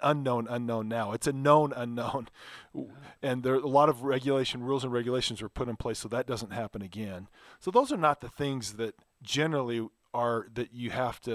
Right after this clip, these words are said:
Speaker 1: of course, you have to worry about and prepare for, and, and that has been done. That is being done. It's the unknown unknowns that, that you really have to, you know, and worry about, but you can't sit and worry about it. You,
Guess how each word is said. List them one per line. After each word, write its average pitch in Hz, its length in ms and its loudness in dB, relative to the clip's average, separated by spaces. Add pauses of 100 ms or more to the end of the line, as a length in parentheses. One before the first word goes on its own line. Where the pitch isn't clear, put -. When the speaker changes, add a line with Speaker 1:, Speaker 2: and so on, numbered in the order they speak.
Speaker 1:
of - 880 -20
course, 170 200 2
you 165 60 2
have 151 120 2
to 131 60 -4
worry 131 280 2
about 120 180 0
and 110 80 -6
prepare 135 380 -4
for, 101 420 -8 (480)
and, 120 160 -8 (100)
and 117 260 -6 (100)
that 131 240 2
has 127 340 2
been 107 200 -8
done. 110 260 -4
That 113 180 0
is 123 180 0
being 104 220 -8
done. 101 360 -10 (520)
It's - 240 -6
the 127 160 -12 (100)
unknown 139 460 2
unknowns 110 400 -4
that, 107 160 -6 (640)
that 110 140 -12
you 110 180 -10
really 117 240 0
have 110 220 -2
to, 104 260 -8
you 151 100 -6
know, 139 140 -4
and 135 140 -6 (280)
worry 175 240 6
about, 123 380 4 (420)
but 143 140 -4
you 135 80 -8
can't 156 320 -4
sit - 160 -8
and 110 100 -10
worry 110 140 -4
about 104 260 -6
it. 127 120 -6
You, 127 220 -2